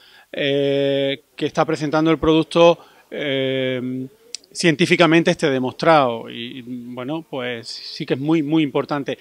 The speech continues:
El, el tema más, más incompatible es un poco el tema del, del, del precio, ¿eh? El tema de los precios del, de los productos, que si fuesen un poco más asequibles, pues sí que sería mucho más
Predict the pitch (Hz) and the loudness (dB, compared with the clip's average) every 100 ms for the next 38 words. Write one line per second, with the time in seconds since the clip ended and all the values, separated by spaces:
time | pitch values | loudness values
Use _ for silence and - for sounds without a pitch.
0 | - - - 165 170 175 190 208 165 165 | -12 -20 -8 2 4 4 2 2 4 4
1 | 160 160 156 156 - 190 190 190 185 180 | 2 2 0 -2 0 4 4 4 2 0
2 | 185 185 - - - - - 262 160 165 | 0 0 -4 -6 -10 -12 -14 -6 -2 0
3 | 165 180 160 165 170 175 170 175 170 165 | 0 0 2 0 0 0 2 2 0 -2
4 | 165 170 156 160 160 160 160 156 143 135 | -2 0 0 -2 -2 0 2 2 0 -4
5 | 123 120 117 110 123 120 127 120 160 160 | -8 -10 -10 -8 -8 -8 -12 -8 -2 -2
6 | - 110 104 - 143 160 247 151 143 147 | -4 -14 -16 -16 -14 -12 -14 -10 -6 -2
7 | 147 143 160 156 160 156 143 156 147 - | -2 -2 -2 0 2 0 2 2 0 -4
8 | - - 156 156 - 165 170 - 190 - | -20 -6 0 0 2 2 2 0 -2 -2
9 | - _ 160 151 143 165 156 160 156 160 | -20 _ -8 -6 -4 -2 -2 -2 -2 -2
10 | 160 165 156 156 151 160 147 160 156 165 | 0 0 -2 -4 -4 -6 -4 -2 -2 -2
11 | 175 147 156 151 151 139 139 143 147 143 | -6 -8 -8 -10 -10 -8 -6 -6 -6 -8
12 | 139 127 131 - 147 135 127 123 127 - | -10 -10 -10 -10 -8 -6 -6 -8 -10 -12
13 | - - - - | -12 -14 -16 -20